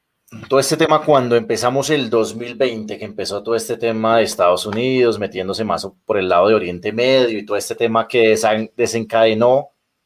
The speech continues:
eh, lo que se denominó en su momento, eh, la Tercera Guerra Mundial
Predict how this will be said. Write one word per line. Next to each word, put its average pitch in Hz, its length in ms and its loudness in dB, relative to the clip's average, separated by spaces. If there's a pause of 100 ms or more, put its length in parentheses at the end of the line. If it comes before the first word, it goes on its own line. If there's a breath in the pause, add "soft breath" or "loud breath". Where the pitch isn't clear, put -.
(920)
eh, 101 360 -2 (280 loud breath)
lo 117 140 -2
que 135 120 -2
se 123 100 2
denominó 123 500 2
en 127 60 0
su 131 120 -4
momento, 135 600 0 (400 soft breath)
eh, 95 420 -8
la 104 160 0
Tercera 113 380 2
Guerra 113 260 2
Mundial 95 500 0